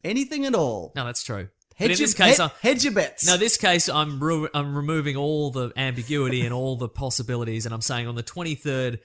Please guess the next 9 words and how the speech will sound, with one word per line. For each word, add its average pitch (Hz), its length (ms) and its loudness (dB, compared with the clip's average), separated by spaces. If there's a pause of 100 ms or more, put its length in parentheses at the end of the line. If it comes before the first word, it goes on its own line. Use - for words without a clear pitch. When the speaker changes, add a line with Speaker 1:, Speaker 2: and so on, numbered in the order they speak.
(140)
Speaker 2:
of 123 140 -8
April 113 520 -4 (220)
at 120 140 -10
the 110 80 -8
Imperial 151 400 -4
Hotel 120 400 -4
at - 80 -14
three 170 200 -6
forty-five 110 800 -8